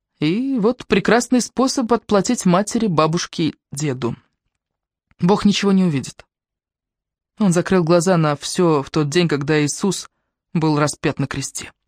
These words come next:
Но там наверху был Отец, и он смотрел на нас. Я съёжилась от стыда. «Посмотри на меня, Кэти. Пожалуйста, посмотри».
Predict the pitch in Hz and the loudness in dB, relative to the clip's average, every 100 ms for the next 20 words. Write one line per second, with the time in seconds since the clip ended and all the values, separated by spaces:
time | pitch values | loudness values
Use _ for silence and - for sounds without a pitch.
0 | _ _ _ _ _ _ _ _ _ _ | _ _ _ _ _ _ _ _ _ _
1 | _ _ _ - 185 240 233 220 220 - | _ _ _ 0 2 6 6 6 2 2
2 | 196 175 185 - 131 - - _ _ _ | 2 4 0 -2 -8 -8 -14 _ _ _
3 | _ 160 165 160 175 160 190 196 202 202 | _ 0 0 2 0 2 2 4 4 2
4 | 151 - _ _ _ _ _ _ _ 185 | 0 -8 _ _ _ _ _ _ _ -2
5 | 165 160 156 - 160 147 139 143 139 139 | 2 2 0 0 0 2 2 0 0 -6
6 | - 139 - - _ _ _ - _ _ | -8 -14 -14 -16 _ _ _ -20 _ _
7 | _ _ _ _ _ _ _ _ _ _ | _ _ _ _ _ _ _ _ _ _
8 | _ _ _ _ _ _ _ _ 165 - | _ _ _ _ _ _ _ _ -4 0
9 | 170 - 196 165 156 147 139 - 175 160 | 0 2 2 4 2 0 -2 0 0 0
10 | - - _ _ _ _ _ _ _ _ | -8 -14 _ _ _ _ _ _ _ _
11 | _ 147 135 165 151 - 139 135 147 - | _ -4 0 2 2 -4 -6 -2 -2 0
12 | 165 165 | 2 0